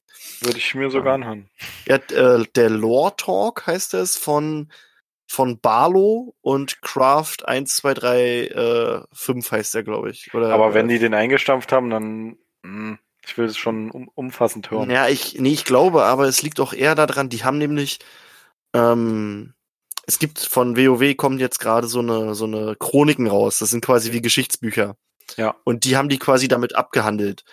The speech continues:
Speaker 2: Und ich glaub, die haben einfach erstmal eingestampft, entweder aus Zeitgründen oder weil, also ich, ich muss mal gucken, ich hab die letzten Folgen noch nicht gehört,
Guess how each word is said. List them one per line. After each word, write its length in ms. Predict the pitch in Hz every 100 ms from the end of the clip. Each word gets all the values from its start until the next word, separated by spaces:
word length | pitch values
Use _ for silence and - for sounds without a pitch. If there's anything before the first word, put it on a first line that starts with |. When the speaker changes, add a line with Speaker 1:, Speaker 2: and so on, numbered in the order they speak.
| - _ _ -
Speaker 2:
Und 360 | 135 127 123
ich 100 | -
glaub, 240 | - 131 -
die 120 | 127
haben 120 | 131
einfach 220 | 113 127 127
erstmal 340 | 117 - 113
eingestampft, 500 | 101 143 - 156 156
entweder 240 | 135 131 117
aus 140 | 110
Zeitgründen 420 | - 147 180 196
oder 260 | 131 139 127
weil, 280 | 123 123 120
also 160 | 117
ich, 80 | 120
ich 120 | - -
muss 120 | 139
mal 80 | 135
gucken, 180 | 147 131
ich 80 | 113
hab 80 |
die 80 | -
letzten 260 | 120 120 -
Folgen 200 | 131 123
noch 60 |
nicht 120 | 123 -
gehört, 260 | 117 127